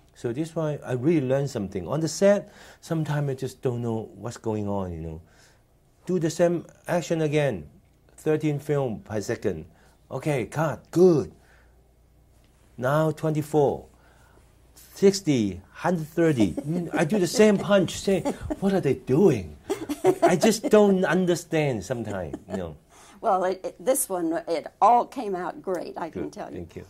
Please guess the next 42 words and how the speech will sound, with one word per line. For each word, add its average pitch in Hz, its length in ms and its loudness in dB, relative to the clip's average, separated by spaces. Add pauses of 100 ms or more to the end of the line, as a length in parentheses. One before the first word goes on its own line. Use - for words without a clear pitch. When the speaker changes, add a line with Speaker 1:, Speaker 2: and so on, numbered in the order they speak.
(720)
Speaker 2:
Jackie, 294 340 -4
is 262 140 -8
there 233 320 -6
any 285 340 -6
stunt - 840 -6 (200)
in 185 120 -2
the 165 60 -6
world 151 300 -8
that 151 180 -8
you 180 220 -8
would 151 360 -12
not 165 360 -8
do? 208 360 -8 (240)
They 180 120 -4
would 160 160 -6
want 165 200 -6
you 165 100 -8
to 180 120 -12
do 165 160 -6
something 175 300 -10
and 165 100 -10
say, 151 180 -12 (100)
"No, 151 420 -12 (560)
no." 214 340 0 (320)
Speaker 1:
There's 202 400 0
a 139 80 6
lot 120 220 2
of 101 100 -4
things. 87 420 -4 (140)
There 120 120 0
are 131 40 2
a 123 40 0
lot 120 180 0
of 98 100 -6
things 98 220 -4
I 90 160 -2
really 87 360 -4
don't 78 260 -6
know. 73 260 -10 (500)
I, 131 460 2
my 123 220 0
basic, 131 580 -2